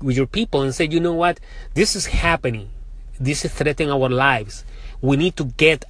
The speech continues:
out of here. And you are being asked to evacuate from you, where you live, you have to do it. There's no more options." As a leader, you have to take things seriously and say,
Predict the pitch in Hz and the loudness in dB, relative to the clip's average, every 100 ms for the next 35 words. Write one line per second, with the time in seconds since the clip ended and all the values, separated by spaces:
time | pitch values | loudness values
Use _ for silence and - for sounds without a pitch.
0 | - 139 135 131 123 - - - 175 143 | 0 2 4 2 0 -4 -12 -2 2 2
1 | 101 - - - 135 131 123 165 202 175 | 0 -6 -16 -4 0 0 0 2 4 4
2 | 170 165 139 156 151 151 - - 139 135 | 4 2 0 0 -2 -4 -8 2 4 4
3 | - - - - - - - - - - | 0 -6 -10 -12 -14 -16 -16 -16 -16 -16
4 | - - 160 - - - - - 180 165 | -14 -2 0 0 -8 -16 -10 0 4 4
5 | 160 - 110 101 - - - - - - | 2 -2 -8 -8 -14 -16 -16 -16 -16 -16
6 | - - - - - 156 147 131 120 131 | -16 -16 -16 -10 4 6 6 2 -2 -2
7 | 143 127 160 139 123 135 165 - - 143 | 0 2 2 2 0 0 -2 -4 -4 -4
8 | 135 170 175 139 117 101 98 - - - | 0 0 0 -2 -4 -6 -10 -14 -12 -4
9 | 151 175 170 175 170 156 - - - - | 2 4 4 4 0 -2 -8 -14 -16 -18
10 | - - 135 151 135 190 180 156 147 160 | -8 -4 -2 -2 -2 2 2 2 -2 -4
11 | 165 135 160 151 - - 147 - 147 160 | -4 -2 -2 -2 -8 -4 -4 -2 -2 -2
12 | 180 165 143 123 - 151 156 | 0 0 0 -4 -4 -2 -2